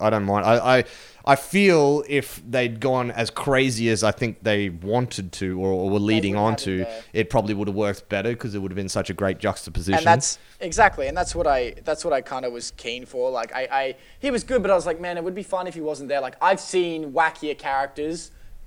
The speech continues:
Speaker 2: be okay as protagonists, and
Speaker 1: Yeah.
Speaker 2: Will Smith is the protagonist, and he does a good job of being quite level-headed.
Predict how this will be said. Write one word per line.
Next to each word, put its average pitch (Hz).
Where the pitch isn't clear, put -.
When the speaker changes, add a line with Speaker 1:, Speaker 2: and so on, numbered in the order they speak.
Speaker 2:
be 151
okay 139
as 135
protagonists, 143
and 165
Speaker 1:
Yeah. 170
Speaker 2:
Will 202
Smith 160
is 170
the 160
protagonist, 147
and 147
he 170
does 160
a 156
good 143
job 139
of 135
being 139
quite 143
level-headed. 135